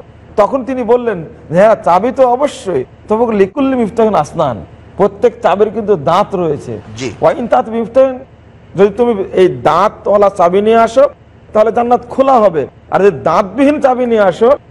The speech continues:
Speaker 1: তাহলে জান্নাত খোলা হবে না। এইগুলো কি? এই লা ইলাহা ইল্লাল্লাহ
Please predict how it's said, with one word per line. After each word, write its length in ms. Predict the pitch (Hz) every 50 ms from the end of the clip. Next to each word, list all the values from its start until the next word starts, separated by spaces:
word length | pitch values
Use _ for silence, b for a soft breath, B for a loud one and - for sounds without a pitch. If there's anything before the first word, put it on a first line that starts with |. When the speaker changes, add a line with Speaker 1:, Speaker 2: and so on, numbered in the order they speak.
| - - -
Speaker 1:
তাহলে 180 | 220 220 220 202
জান্নাত 260 | 220 208 214 - - -
খোলা 260 | - 240 262 294 285
হবে 220 | 233 269 220 220
না। 160 | 190 165 127 - _ _ _ - - -
এইগুলো 340 | 175 202 190 269 269 285 262
কি? 180 | - 277 320 - - - - - - - - - - -
এই 80 | 160
লা 240 | 147 139 151 175 208
ইলাহা 400 | 240 247 247 269 269 247 214 214
ইল্লাল্লাহ 360 | 208 233 208 190 220 277 302